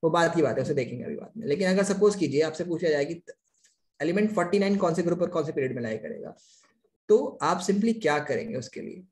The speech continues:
आपको पता है कि ये फर्स्ट period है, ये second period है, ये थर्ड है, ये फोर्थ है, ये fifth है। तो ये फ़ोर्टी नाइन जो आएगा वो थर्टी सेवन और फिफ्टी नाइन यहाँ पे कहीं होगा। तो उसका मतलब that would be in the fifth period,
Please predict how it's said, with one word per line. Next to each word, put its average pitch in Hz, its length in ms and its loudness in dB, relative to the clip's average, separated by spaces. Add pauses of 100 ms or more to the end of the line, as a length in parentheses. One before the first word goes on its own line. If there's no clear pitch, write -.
(260)
आपको 185 220 -2
पता 185 220 0
है 175 100 0
कि 175 140 -4
ये 180 160 0
फर्स्ट 156 520 -4
period 196 280 2
है, 135 160 -6
ये 143 80 -2
second 180 360 -2
period 196 240 -2
है, - 80 0
ये - 60 -4
थर्ड 175 360 -2
है, 131 220 -4
ये 123 80 -6
फोर्थ 180 380 -4
है, - 180 -10
ये - 80 -6
fifth - 360 -14
है। - 60 -18 (580)
तो 156 80 -6
ये 165 460 -4
फ़ोर्टी 143 260 -2
नाइन 165 220 -2
जो 160 120 2
आएगा 143 200 2
वो 156 100 0
थर्टी 139 220 -2
सेवन 151 200 -4
और 147 80 -6
फिफ्टी 143 240 -4
नाइन 151 140 -2
यहाँ 127 180 -4
पे 139 100 -2
कहीं 143 200 -2
होगा। 147 300 -6 (960)
तो 175 60 -2
उसका 165 180 -2
मतलब 165 340 0
that 147 200 0
would 156 180 2
be 160 140 0
in 160 80 -4
the 170 60 -2
fifth 190 380 0
period, 131 280 -4